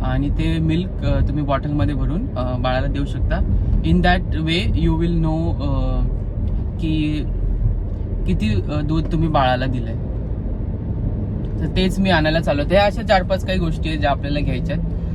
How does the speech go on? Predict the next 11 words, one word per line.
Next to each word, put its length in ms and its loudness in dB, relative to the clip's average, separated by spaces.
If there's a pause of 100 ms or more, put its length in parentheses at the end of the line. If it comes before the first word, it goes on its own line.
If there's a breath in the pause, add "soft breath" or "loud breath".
(340 loud breath)
तर, 340 2
अ, 20 2
भेटू 260 0
आता 200 2
स्टोअरमध्ये 520 0
गेल्यावर. 340 0 (1080)
तर 60 -8
मी 140 -2
आता 160 2
Costco-मध्ये 640 2
पोचलोय 420 0